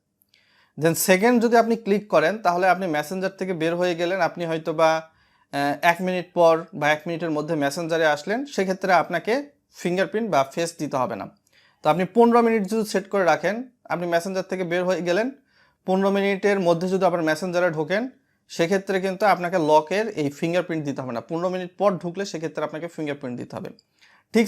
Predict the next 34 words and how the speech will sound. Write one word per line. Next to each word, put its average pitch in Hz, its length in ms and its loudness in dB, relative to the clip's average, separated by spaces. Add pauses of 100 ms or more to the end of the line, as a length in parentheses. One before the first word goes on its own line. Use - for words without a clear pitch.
same 214 220 6
to 226 60 2 (100)
same 240 160 2 (200)
চার 165 160 6
নাম্বারের 180 380 0
কাজও 165 380 2 (280)
এক। 160 200 4 (440)
I 139 140 2
mean, 156 260 0 (120)
এক 170 200 2
ঘন্টা 190 220 0
পর 185 260 0
যদি 180 120 -2
আপনি 180 160 -2
মেসেঞ্জারে 175 500 -2
ঢোকেন, 180 260 -4
আপনাকে 160 360 -4
আবার 156 300 2 (360)
লক 147 140 2 (140)
দিয়ে, 143 220 -2 (260)
মানে 123 140 -6
ফিঙ্গার 160 380 -4
দিয়ে 165 120 -4
ঢুকতে 160 280 -6
হবে। 170 180 -2
এক 156 200 2
ঘন্টার 156 240 -8
মধ্যে 139 220 -6
ঢুকলে 143 240 -12 (600)
আপনাকে 147 240 -6
ফিঙ্গার 147 340 -2
দিতে 139 220 -10
হবে 104 140 -8
না। - 80 -14